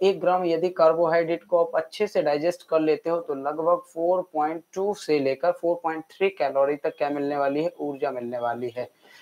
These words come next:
तो ये बात आप थोड़ा सा और extra आप क्या कर सकते हो, याद रख सकते हो यहाँ से, ठीक है। हाँ, बिल्कुल अमन, सही बात थी। तो एक काम करो, फटाफट से अभी कुछ ऐसे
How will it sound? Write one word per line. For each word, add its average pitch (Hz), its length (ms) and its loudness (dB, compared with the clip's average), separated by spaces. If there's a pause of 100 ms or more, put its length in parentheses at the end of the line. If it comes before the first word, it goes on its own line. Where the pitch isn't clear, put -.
(160)
तो 143 120 2
ये 139 240 4
बात 165 220 4
आप 156 300 2
थोड़ा 156 200 6
सा 165 140 6
और 147 320 10
extra 143 320 6
आप 143 180 10
क्या 135 120 10
कर 135 160 6
सकते 147 300 0
हो, 180 100 8
याद 131 280 8
रख 120 160 2
सकते - 280 -2
हो 139 60 2
यहाँ 120 300 0
से, - 180 -18 (240)
ठीक 170 160 2
है। 233 140 10 (460)
हाँ, 123 380 6
बिल्कुल 165 320 2
अमन, 156 220 2
सही 147 320 0
बात 135 320 2
थी। 190 100 -2 (280)
तो 170 60 4
एक 185 280 0
काम 180 200 8
करो, 175 200 2
फटाफट 170 540 2
से 180 160 -2
अभी 156 260 2
कुछ 175 300 -6
ऐसे 147 280 -2